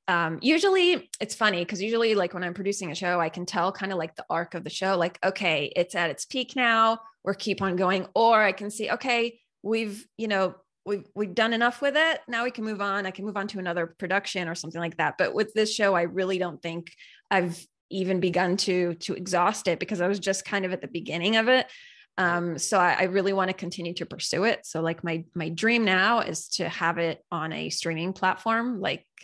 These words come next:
Netflix or something like that, kind of like a comedy special, 'cause that's pretty much the, the f-, same format. That's what I would love to do.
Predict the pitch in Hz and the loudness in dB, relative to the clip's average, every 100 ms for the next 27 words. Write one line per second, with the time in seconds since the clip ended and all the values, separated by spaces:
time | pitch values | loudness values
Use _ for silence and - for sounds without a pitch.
0 | - 175 - 156 170 165 165 170 180 165 | -4 -4 -2 -2 -2 -4 -4 -6 -2 -2
1 | 160 175 - 180 165 160 160 139 131 - | 0 0 0 -2 0 0 0 0 -2 -4
2 | 165 165 180 - 175 180 180 175 156 151 | -4 -2 -4 -4 -2 0 -2 -4 -6 -6
3 | - - - - _ - 220 208 208 - | -6 -14 -16 -20 _ 0 2 2 0 -4
4 | - 196 196 - 254 - - - 175 175 | -2 -4 -2 -6 -8 -10 -12 -4 -2 0
5 | 175 175 202 226 - _ - - _ - | 0 2 2 0 -2 _ -20 -20 _ -6
6 | 156 180 143 135 110 165 160 143 - - | -4 -2 0 0 0 -2 -2 -2 -4 -14